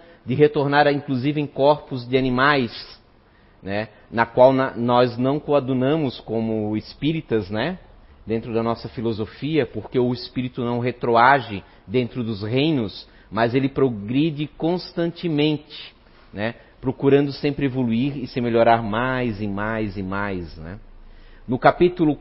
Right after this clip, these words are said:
quatro e no capítulo cinco do Livro dos Espíritos, publicado em mil oitocentos e cinquenta e sete por Allan Kardec,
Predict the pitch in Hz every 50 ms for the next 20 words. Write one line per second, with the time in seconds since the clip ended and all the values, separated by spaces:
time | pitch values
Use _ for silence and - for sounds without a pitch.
0 | - - - 151 151 139 135 135 - 156 143 143 143 - 143 131 - 151 131 -
1 | 135 123 120 - - - 160 160 170 - - 127 117 117 117 127 151 135 139 131
2 | 117 120 113 113 107 - - - 156 160 160 160 - - 101 90 - - - -
3 | - - - - _ _ _ _ _ _ _ _ - 143 139 139 139 139 - 151
4 | 147 147 143 139 135 139 143 147 143 - - 156 147 147 - - 139 123 - 139
5 | 131 - 139 120 - - - 135 139 - - - 131 120 123 120 120 120 120 -
6 | 117 107 107 90 87 107 113 127 - - -